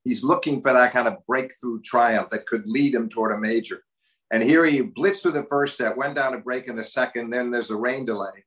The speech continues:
But he came back after the return from two five, love thirty, all the way back to five all, saving a couple of set points, and still lost the set. I think that was bruising. And yet the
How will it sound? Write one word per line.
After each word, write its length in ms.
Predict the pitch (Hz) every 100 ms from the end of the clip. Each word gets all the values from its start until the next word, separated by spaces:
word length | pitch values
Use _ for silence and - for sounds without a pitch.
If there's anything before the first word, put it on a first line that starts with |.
| -
But 80 | 113
he 80 |
came 400 | 113 - 170 175
back 360 | 123 139 151 -
after 240 | 117 113
the 80 | 113
return 520 | 104 - 139 131 107 98
from 140 | 101
two 260 | - 185 196
five, 380 | - 139 127 117
love 220 | 120 120 -
thirty, 300 | 127 120 107
all 160 | 110 127
the 80 |
way 140 | 123 117
back 260 | 117 113
to 80 | 101 -
five 300 | 104 123 127
all, 380 | 117 113 - - _ _ _ _
saving 440 | - 127 131 123
a 60 | 120
couple 280 | - 127 120
of 80 |
set 300 | - 147 139
points, 500 | - 117 101 95 - - _ _ _
and 160 | 117 110
still 300 | - 156 139
lost 320 | 127 107 -
the 60 | 113
set. 340 | - 127 117
I 120 | 113
think 260 | 117 147 -
that 200 | 135 131
was 160 | 117 -
bruising. 500 | 131 147 151 110 104
And 100 | 107
yet 240 | 135 143 -
the 80 | _